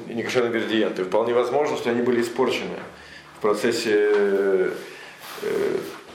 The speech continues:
технологической вот этой вот, э, обработки, да, что они, э, перестали быть съедобными для человека и для животного. Плюс к этому вполне возможно, что даже если там всё в порядке и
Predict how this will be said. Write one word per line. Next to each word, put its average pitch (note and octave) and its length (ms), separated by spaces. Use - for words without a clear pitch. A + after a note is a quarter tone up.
технологической A2 640
вот G2+ 100
этой G#2 200
вот, F#2+ 220
э, F#2 380
обработки, A#2+ 680
да, C3 120
что A2 240
они, A2+ 240
э, A2 560
перестали B2+ 480
быть A#2+ 240
съедобными B2 480
для G#2+ 140
человека A#2 420
и G#2 80
для G#2 180
животного. F#2 520
Плюс D#3 260
к - 60
этому D#3 340
вполне B2 360
возможно, C3+ 420
что A#2+ 140
даже C3 400
если C3 340
там B2 220
всё B2+ 160
в A#2+ 80
порядке B2 420
и A2+ 920